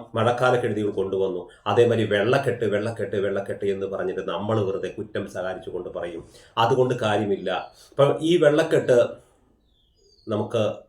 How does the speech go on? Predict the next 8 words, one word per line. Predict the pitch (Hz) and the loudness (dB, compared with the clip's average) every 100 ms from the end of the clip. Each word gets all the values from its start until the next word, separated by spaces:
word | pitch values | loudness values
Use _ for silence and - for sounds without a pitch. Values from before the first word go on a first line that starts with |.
| - | -8
ഉണ്ടാവാതിരിക്കുന്നതിന് | 120 117 143 156 143 - 127 117 110 | -4 0 2 2 0 -2 -2 0 -2
നമ്മൾ | 107 101 101 | 0 -2 -2
എന്ത് | 104 | -2
വേണം | 101 98 - | -2 -4 -4
ചിന്തിക്കണം | 95 95 95 90 - - _ - | -8 -8 -6 -8 -10 -18 _ -4
എന്നുള്ളതല്ലേ | 113 123 135 127 120 123 | 0 2 4 4 4 2
നമ്മൾ | 107 101 | 2 -2
ചിന്തിക്കേണ്ടത്. | 101 101 98 95 95 90 | -4 -4 -6 -4 -4 -4